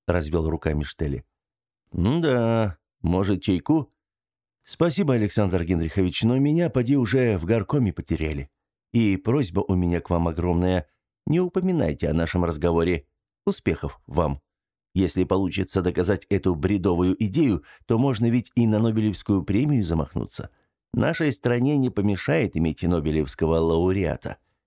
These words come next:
Заодно и краснотурьинскую часть славы перепадет, и некоторые блага. Какой-нибудь исследовательский центр построить, новое хорошее оборудование закупят. Вот это и есть моя цель. А вы, так сказать, средство.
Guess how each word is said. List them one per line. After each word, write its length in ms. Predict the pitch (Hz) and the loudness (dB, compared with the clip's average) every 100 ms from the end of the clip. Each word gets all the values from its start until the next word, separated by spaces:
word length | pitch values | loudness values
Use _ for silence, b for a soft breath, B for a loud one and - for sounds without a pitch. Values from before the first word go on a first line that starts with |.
| - | -4
Заодно 500 | 101 156 165 175 156 | 0 0 2 2 0
и 40 | |
краснотурьинскую 1040 | 139 139 131 127 120 135 139 143 87 - | 0 0 0 0 0 0 2 0 0 -4
часть 340 | 80 87 85 - - | -2 0 0 -6 -6
славы 380 | 95 95 85 | 0 2 2
перепадет, 580 | 80 90 90 95 90 85 | 0 0 0 0 2 2
и 180 | 101 92 | 2 2
некоторые 640 | 101 107 101 - 92 92 | 2 0 -2 0 0 2
блага. 460 | 92 80 65 - - - _ _ _ _ - | 0 0 -2 -6 -14 -20 _ _ _ _ -4
Какой-нибудь 600 | 87 110 107 104 95 107 | -2 2 2 2 0 0
исследовательский 760 | 98 107 101 92 98 90 107 | 0 2 2 2 0 0 -2
центр 400 | 98 156 165 151 | 0 0 0 -2
построить, 640 | 135 147 - 147 147 135 110 | 0 -2 0 0 2 0 0
новое 380 | 98 95 92 | 2 4 2
хорошее 480 | 90 101 98 90 98 | 2 0 0 0 2
оборудование 720 | 92 87 95 127 127 131 127 | 2 2 0 0 0 0 0
закупят. 600 | 117 113 110 113 107 95 - _ - | 0 -2 -2 0 0 -4 -10 _ -4
Вот 340 | 127 104 - | 0 0 0
это 220 | 180 175 | 0 0
и 60 | 135 | 0
есть 500 | 101 92 85 - - | 2 2 0 -4 -2
моя 340 | 92 90 85 | 0 2 0
цель. 380 | 80 - 82 78 - _ _ _ | 0 -2 -2 -2 -10 _ _ _
А 160 | - 92 | -2 0
вы, 140 | 147 | 0
так 200 | 147 95 | -2 -4
сказать, 400 | - 87 78 78 _ | -4 -2 0 -2 _
средство. 720 | - 156 139 90 - 76 - | -8 -2 -2 -4 -6 -6 -6